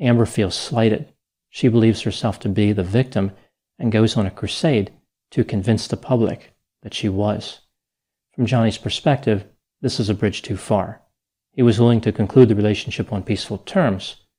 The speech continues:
but Amber violated the arrangement by claiming to be a victim.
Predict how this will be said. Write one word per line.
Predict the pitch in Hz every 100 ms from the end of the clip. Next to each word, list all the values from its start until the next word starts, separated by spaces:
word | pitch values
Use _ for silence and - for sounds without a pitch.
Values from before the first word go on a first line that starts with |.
| _ _ -
but | 107
Amber | 113 117 98
violated | 95 107 131 120 113 107
the | 104
arrangement | 95 120 120 - 104
by | 101 101
claiming | - 113 98 92 - _ _ _ -
to |
be | -
a | 98
victim. | 92 92 - 104